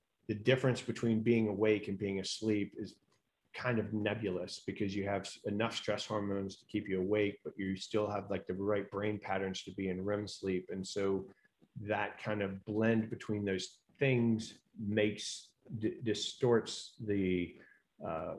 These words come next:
reliability of those dreams and the memories of those dreams, because you're kind of bouncing between being awake and being asleep and being awake and being asleep and being, like, and you're kind of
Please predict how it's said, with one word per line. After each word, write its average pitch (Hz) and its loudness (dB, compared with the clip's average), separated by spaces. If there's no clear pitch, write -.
reliability 101 2
of 90 0
those 90 -2
dreams 92 -2
and 87 -6
the 90 -4
memories 90 -2
of 85 -18
those 85 -8
dreams, 85 -4
because 95 -8
you're 90 -4
kind 113 0
of 113 -4
bouncing 98 -2
between 92 -4
being 92 0
awake 90 0
and 87 -14
being 90 -6
asleep 92 -6
and 87 -8
being 90 -4
awake 87 -4
and 90 -8
being 90 -6
asleep 92 -4
and - -14
being, 85 -6
like, 90 -6
and 98 -4
you're 92 -4
kind 101 0
of 92 0